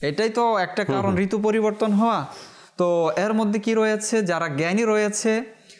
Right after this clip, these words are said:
Speaker 1: যাদেরকে আল্লাহ পাক বুদ্ধিমত্তা দিয়েছেন, এর মধ্যে নিদর্শন রয়েছে।
Speaker 2: সুবহানাল্লাহ ওয়া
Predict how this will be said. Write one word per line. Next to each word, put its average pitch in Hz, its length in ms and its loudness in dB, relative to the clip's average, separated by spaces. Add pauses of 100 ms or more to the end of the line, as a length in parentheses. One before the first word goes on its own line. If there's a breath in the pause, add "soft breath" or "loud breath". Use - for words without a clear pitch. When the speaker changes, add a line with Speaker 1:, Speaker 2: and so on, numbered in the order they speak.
(140)
Speaker 1:
যাদেরকে 196 440 0
আল্লাহ 190 240 2
পাক 208 200 -2
বুদ্ধিমত্তা 196 720 0
দিয়েছেন, 208 720 0
এর 156 140 -2
মধ্যে 165 220 -2
নিদর্শন 170 580 0
রয়েছে। 131 420 -2
Speaker 2:
সুবহানাল্লাহ 87 640 -2 (100)
ওয়া 80 100 -2